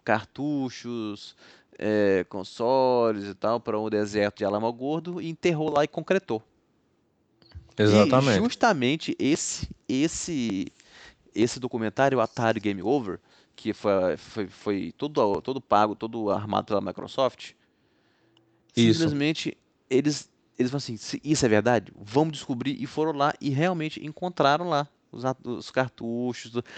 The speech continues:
Speaker 1: não é tanto quanto dizem, diz-, diziam que tinha. Mas tinha
Speaker 2: Uhum.
Speaker 1: muito.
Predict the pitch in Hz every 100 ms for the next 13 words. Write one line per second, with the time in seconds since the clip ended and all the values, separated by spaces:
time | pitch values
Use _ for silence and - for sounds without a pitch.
0 | - 127 139 156 165 - 147 143 - -
1 | 143 139 147 143 127 127 123 120 - 113
2 | 110 107 110 - - 131 101 - _ -
3 | - - _ _ _ _ _ 110 104 135
4 | 127 107 123 131